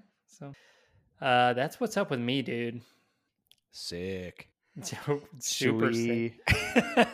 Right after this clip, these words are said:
Speaker 2: should we check in with some other friends?
Speaker 1: Yeah, man. Let's see how our friends are doing. Let's see how our friend Hugh and our friend Rick, our friend Alex, Lisa,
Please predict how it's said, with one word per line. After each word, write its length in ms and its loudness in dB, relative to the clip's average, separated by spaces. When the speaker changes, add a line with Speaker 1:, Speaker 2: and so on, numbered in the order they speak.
Speaker 2:
should 160 -8
we 80 0
check 300 0
in 100 0
with 160 -2
some 220 -6
other 320 -2
friends? 840 -4
Speaker 1:
Yeah, 320 -4
man. 560 -4
Let's 340 -8
see 200 -10
how 160 -2
our 160 2
friends 420 -2
are 80 0
doing. 540 -6
Let's 200 -12
see 240 -8
how 220 -6
our 180 -2
friend 320 -10
Hugh 600 -8
and 160 -6
our 140 -12
friend 520 -8
Rick, 520 -8
our 120 -8
friend 400 -8
Alex, 560 -10
Lisa, 560 -6